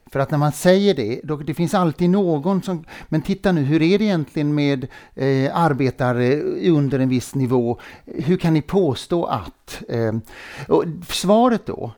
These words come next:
det blir att ständiga reformer, så att säga, att man måste fortsätta. Eh, det fanns naturligtvis partistrategiska skäl till det, men under lång tid blev det, det blev så att säga svaret, man måste gå vidare och vidare. Eh,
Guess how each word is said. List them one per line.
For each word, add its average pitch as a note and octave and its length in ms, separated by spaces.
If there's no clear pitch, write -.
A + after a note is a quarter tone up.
det E3 80
blir D#3+ 220
att - 200
ständiga A#2 640
reformer, B2 480
så - 100
att G2+ 80
säga, A#2 100
att B2+ 160
man D3+ 200
måste E3 360
fortsätta. - 800
Eh, B2+ 420
det C#3 160
fanns D#3+ 220
naturligtvis C#3 420
partistrategiska D#3 920
skäl G#2+ 320
till D3 180
det, G#2 160
men C#3 220
under D#3 200
lång G3 260
tid D#3+ 220
blev C#3+ 260
det, C3 240
det D#3+ 120
blev F3 220
så D3 140
att C3 100
säga C#3+ 180
svaret, C#3 520
man D#3 120
måste E3+ 260
gå C#3 120
vidare B2+ 540
och B2+ 80
vidare. D3+ 540
Eh, D3 220